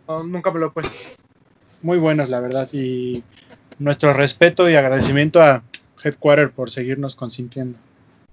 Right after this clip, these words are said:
Speaker 1: Así es. Gracias a Headquarter que, que nos echó la mano con este drop. El otro par que les quería mostrar es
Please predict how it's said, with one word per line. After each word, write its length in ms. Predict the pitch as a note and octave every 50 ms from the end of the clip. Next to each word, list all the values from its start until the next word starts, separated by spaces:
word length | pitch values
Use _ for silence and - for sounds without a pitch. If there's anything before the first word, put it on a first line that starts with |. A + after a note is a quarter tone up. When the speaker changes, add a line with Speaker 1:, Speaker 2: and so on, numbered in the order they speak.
| _ _
Speaker 1:
Así 260 | - D3+ D3 - D#3 D3+
es. 240 | D#3 D3 - - _ _ _ _ _ _ _ _ _ _
Gracias 600 | - D#3 E3 F3 E3+ - F3 D#3 D3 - - - -
a 60 | D3
Headquarter 640 | B2+ - D3+ D3 - - D#3 D3+ D3 - D3 C3+ -
que, 240 | - B2 A#2 A#2 - _ -
que 80 | -
nos 160 | C3 C3 -
echó 160 | C#3+ - - D#3
la 120 | D#3+ D#3
mano 200 | D3+ D3+ D3+ D3+
con 180 | - C#3 C3+ C3+
este 200 | C3+ - - C3+
drop. 220 | C3+ C3+ C3+ - _ _ _ _ - - - _ _ _
El 920 | - F3+ F3 F3+ F3+ F3+ F3+ F3+ F3+ F3+ F3+ F3+ F3+ F#3 F#3+ G3 G#3+ -
otro 300 | - A#3+ C#4 C#4 F4+ E4
par 220 | - B3+ C4 B3+ -
que 80 | -
les 120 | A#3 G3+ -
quería 400 | _ F#3+ F3 F#3+ G3 G3 G#3+ G#3+
mostrar 600 | G3+ F3+ E3 - _ - E3+ - D3+ E3+ G#3 - _ _ _ _ _ _ _ _ _ _ _ _ - - - - -
es 240 | - F3+ F3 - -